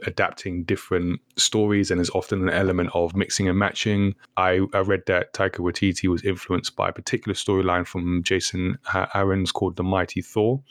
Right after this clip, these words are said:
So, uh, I put in a link, uh, for people that are interested in, like, seeing, you know, the, the source material, so to speak, uh, of that, 'cause a lot of, you know, bits are, are drawn from that. And there's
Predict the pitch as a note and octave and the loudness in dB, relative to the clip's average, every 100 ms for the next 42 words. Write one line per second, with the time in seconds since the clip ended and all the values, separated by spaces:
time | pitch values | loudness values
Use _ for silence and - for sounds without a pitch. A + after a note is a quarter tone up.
0 | - - _ - F#2 F#2+ F#2+ F#2 F#2 F#2+ | -20 -20 _ -4 0 0 0 2 0 0
1 | A#2+ G2 F#2 F#2+ E2+ - - - F#2 F2 | -2 0 2 0 0 -6 -18 -6 -2 0
2 | E2 F#2 G2+ F#2+ F2 F#2+ F2 F2+ - F#2 | -2 -2 -2 0 0 0 -2 -4 -2 -2
3 | F2+ F2+ F2 - - - F2 - - F2+ | 0 0 -2 -4 -12 -8 -6 -2 0 0
4 | F2 E2 E2+ D#2+ F2+ - G2 F2 - - | 0 0 -2 -2 -2 0 0 -2 -6 -4
5 | E2 E2+ E2 - - F2+ D#2+ F2+ - F#2 | -2 0 -2 0 0 0 -2 -4 0 0
6 | F2+ - F2+ E2+ F2+ E2+ - E2+ E2+ F#2 | -2 -4 -2 -2 -2 -4 -2 -2 -2 -2
7 | F2+ F2 E2+ - _ _ - D#2+ - F2+ | 0 0 0 -4 _ _ -8 -6 -2 -2
8 | - F2+ F2 - F#2 G2 F2+ E2+ F2+ F2+ | -2 -2 -2 -6 -4 -2 -2 -2 -4 0
9 | A2 A#2+ _ _ _ _ _ - A2+ A2+ | 0 -2 _ _ _ _ _ 0 2 2